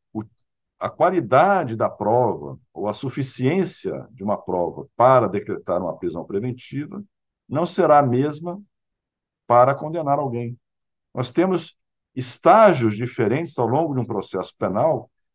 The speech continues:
que vão do início de uma mera dúvida, passando por uma probabilidade ou verossimilhança, até uma certeza.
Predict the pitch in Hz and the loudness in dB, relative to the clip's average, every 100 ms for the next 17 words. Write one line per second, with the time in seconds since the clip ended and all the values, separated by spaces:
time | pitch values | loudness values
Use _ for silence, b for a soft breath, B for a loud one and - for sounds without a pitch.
0 | _ - 226 160 156 127 107 101 175 196 | _ -8 -4 4 6 6 2 -2 -2 0
1 | 175 254 214 - 120 120 139 127 160 190 | 0 -2 -4 -8 -6 0 2 4 4 4
2 | 190 - 131 139 190 208 220 160 - 151 | 2 0 -4 -4 -8 -2 0 0 -2 -4
3 | 135 131 131 123 113 - 160 208 202 143 | -4 -4 -4 0 -2 0 2 4 4 2
4 | 127 107 95 127 110 - 104 117 113 170 | -2 0 0 0 0 -2 -2 -4 -6 -8
5 | 165 156 151 196 - 262 _ _ _ _ | -6 -4 -4 -6 -12 -16 _ _ _ _
6 | - - 202 202 208 254 - - 160 156 | 0 2 4 2 2 -4 -6 0 2 2